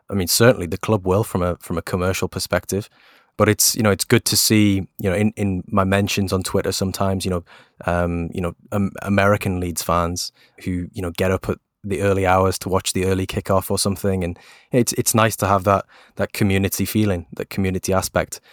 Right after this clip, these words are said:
Unfortunately, it hasn't really gone, apart from Tyler Adams, it hasn't gone perfectly, shall we say, for, for the other members of the American contingent. But yeah, I think, you know, there's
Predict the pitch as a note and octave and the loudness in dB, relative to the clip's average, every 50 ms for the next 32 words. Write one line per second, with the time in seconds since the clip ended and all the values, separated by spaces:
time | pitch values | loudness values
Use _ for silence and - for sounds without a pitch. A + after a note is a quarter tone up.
0 | - _ _ _ - - A#2+ G#2+ - - A#2 A#2+ - - A#2 G2+ G2 F#2+ F#2 - | -20 _ _ _ -2 0 0 2 4 4 4 4 4 2 0 0 0 0 0 0
1 | A2 - - - F#2+ G#2 G#2 G#2 G2+ G2 G#2 G2 F#2+ F#2+ F#2 F2 - _ _ - | 0 0 0 0 0 2 2 2 2 2 2 2 2 2 0 -4 -8 _ _ -6
2 | - - A#2+ A#2+ - - G2+ - - G#2+ G#2 G2 G2 G2 G2+ G2 F#2+ F2+ F2 - | 0 2 4 4 4 2 -2 -2 0 0 2 4 4 4 4 4 2 -2 -2 -2
3 | - G#2+ G#2+ G#2 G#2+ G#2 G#2 G2 F#2+ F#2 F2+ - _ - - _ _ _ - - | -2 0 0 0 0 0 2 0 0 0 -4 -8 _ -20 -20 _ _ _ -2 2
4 | - A2 G#2+ - - F#2 - - F2 F2 E2+ - - F#2 F2 F2+ F2 - - F2 | 4 4 4 4 2 -2 -2 -4 -4 -4 -2 -2 -2 -2 0 -2 -2 -2 0 0
5 | E2+ E2+ - - F#2+ - - - F#2 F#2 F#2 G2 F#2 F#2+ F#2 F2+ - - - - | -2 -2 -2 -4 -4 -4 -4 -6 -4 -2 0 0 0 0 0 0 -2 -6 -16 -20
6 | _ _ _ G#2 G2 F#2+ F2+ F#2 F2+ F#2 F2 F#2+ F#2+ F2+ F2+ F#2 F#2 F2+ - - | _ _ _ -2 0 0 0 -2 -4 -4 -4 -4 -4 -2 0 0 0 -2 -2 -4
7 | - F#2 - - F2 E2 - - A2 G#2+ F#2+ F#2+ E2+ - - - _ _ - G#2+ | -6 -8 -6 -6 -8 -4 0 0 2 2 2 -2 -4 -6 -8 -14 _ _ 2 2
8 | G2+ F#2 - _ _ _ _ _ _ _ - G#2+ G2 F#2 E2+ E2 F2+ - A2 G2+ | 2 2 -2 _ _ _ _ _ _ _ 0 2 4 4 4 2 0 0 0 0
9 | G2 - - - - _ _ _ _ _ _ _ _ - - F#2+ F2+ F2 F2 F2 | 0 0 -4 -10 -16 _ _ _ _ _ _ _ _ -8 -4 0 2 2 2 2
10 | G2 F#2 - - - - | 0 -2 -2 -2 -6 -6